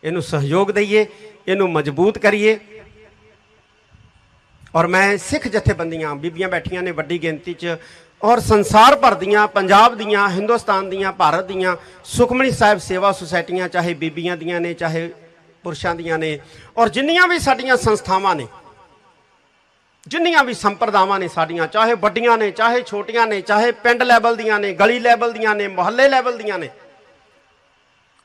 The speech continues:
ਸਾਰੇ ਹੀ ਜਿਹੜਾ ਹੈ ਤਨ, ਮਨ, ਧਨ ਦੇ ਨਾਲ ਇਸ ਨਵੇਂ ਪਣਪ ਰਹੇ ਬੂਟੇ ਨੂੰ ਪ੍ਰਫੁੱਲਤ ਹੋਣ ਦੇ ਲਈ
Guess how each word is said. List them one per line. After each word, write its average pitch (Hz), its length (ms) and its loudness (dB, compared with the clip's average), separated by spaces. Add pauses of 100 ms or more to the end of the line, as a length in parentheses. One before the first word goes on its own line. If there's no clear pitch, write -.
(140)
ਸਾਰੇ 294 480 4
ਹੀ 320 80 0
ਜਿਹੜਾ 214 200 2
ਹੈ 151 180 -4 (580)
ਤਨ, 220 220 4
ਮਨ, 190 240 0
ਧਨ 156 320 -4
ਦੇ 170 120 -6
ਨਾਲ 151 440 -6 (1000)
ਇਸ 214 400 0 (400)
ਨਵੇਂ 208 340 0
ਪਣਪ 180 320 -4
ਰਹੇ 151 320 -4 (320)
ਬੂਟੇ 185 360 0
ਨੂੰ 170 180 -2
ਪ੍ਰਫੁੱਲਤ 233 560 -2
ਹੋਣ 165 240 -4
ਦੇ 147 120 -6
ਲਈ 127 260 -10